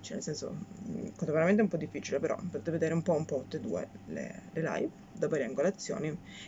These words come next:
e, e comunque le live rimarranno salvate, quindi potete rivederle quando vorrete. Ovviamente non so quanto tempo dureranno,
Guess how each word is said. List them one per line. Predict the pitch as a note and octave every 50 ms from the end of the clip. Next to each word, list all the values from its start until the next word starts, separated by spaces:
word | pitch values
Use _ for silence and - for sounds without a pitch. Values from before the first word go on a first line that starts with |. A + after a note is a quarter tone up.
| - -
e, | - A#3+ A#3 -
e | - F3+ F3 E3+
comunque | - F3 D#3 C#3+ F3
le | E3 C#3
live | F#2 A#2+ C3 C3+
rimarranno | D3 C#3 - - - - B2 B2 A2+ -
salvate, | - D3+ - - - - - -
quindi | - - D3 - A#3 B2+
potete | - - - - -
rivederle | C#3 C#3+ C#3+ D3+ C3 B2+ - - C3
quando | - F2+ - -
vorrete. | - C3+ - - - - - - G2+ - - - - - - - - - - - - -
Ovviamente | - - - D3+ D3+ - D#3+
non | D3+ D#3 D#3+
so | - D#3
quanto | D3 D3+ D#3 D#3+
tempo | E3+ D3 C#3+ D#3 D#3+
dureranno, | - F#3 E3+ E3 D3 - - - D3 D#3+ E3 E3 E3+